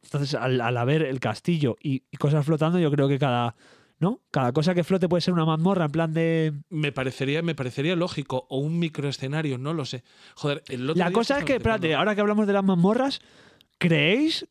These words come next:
Speaker 1: que mantendrán lo de los santuarios? Porque los santuarios eran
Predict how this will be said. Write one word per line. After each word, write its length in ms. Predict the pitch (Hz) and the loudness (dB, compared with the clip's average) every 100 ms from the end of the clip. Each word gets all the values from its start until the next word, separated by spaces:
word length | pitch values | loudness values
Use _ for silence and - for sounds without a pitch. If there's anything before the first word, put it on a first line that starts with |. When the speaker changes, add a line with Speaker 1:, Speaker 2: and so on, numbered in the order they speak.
| _ _ | _ _
Speaker 1:
que 280 | 202 190 185 | 2 4 2
mantendrán 800 | 185 185 170 165 170 185 180 170 | 0 0 2 0 2 2 2 2
lo 100 | 165 | 4
de 120 | 165 | 4
los 220 | 165 151 - | 4 2 2
santuarios? 540 | 165 151 185 143 85 - | 2 4 2 2 -2 -2
Porque 160 | 120 | 0
los 100 | 123 | 0
santuarios 520 | 143 131 143 165 196 | -2 -4 0 0 0
eran 280 | 196 214 240 | 0 0 -2